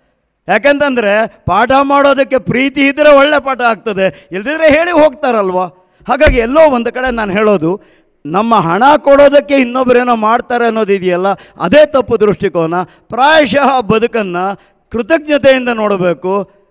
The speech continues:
ಮತ್ತು ಹಕ್ಕಾಗಿ ನೋಡಬಾರದೇನೋ. ರಾತ್ರಿ ಮಲಗಿದಾಗ ಬೆಳಗ್ಗೆ ಹೇಳ್ತೇವಲ್ಲ, ಎದ್ದದ್ದೇ ಒಂದು ಕೃತಜ್ಞತೆ ಹೇಳಬೇಕಲ್ವ,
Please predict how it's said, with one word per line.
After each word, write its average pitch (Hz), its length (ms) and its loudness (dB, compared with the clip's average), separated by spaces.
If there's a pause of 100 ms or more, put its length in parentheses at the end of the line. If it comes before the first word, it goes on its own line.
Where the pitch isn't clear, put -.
(240)
ಮತ್ತು 240 580 -6 (100)
ಹಕ್ಕಾಗಿ 262 560 0
ನೋಡಬಾರದೇನೋ. 196 960 -4 (580)
ರಾತ್ರಿ 247 420 2
ಮಲಗಿದಾಗ 269 600 2
ಬೆಳಗ್ಗೆ 233 360 0
ಹೇಳ್ತೇವಲ್ಲ, 233 680 0 (520)
ಎದ್ದದ್ದೇ 294 460 0
ಒಂದು 247 240 0
ಕೃತಜ್ಞತೆ 240 540 -2
ಹೇಳಬೇಕಲ್ವ, 196 640 -2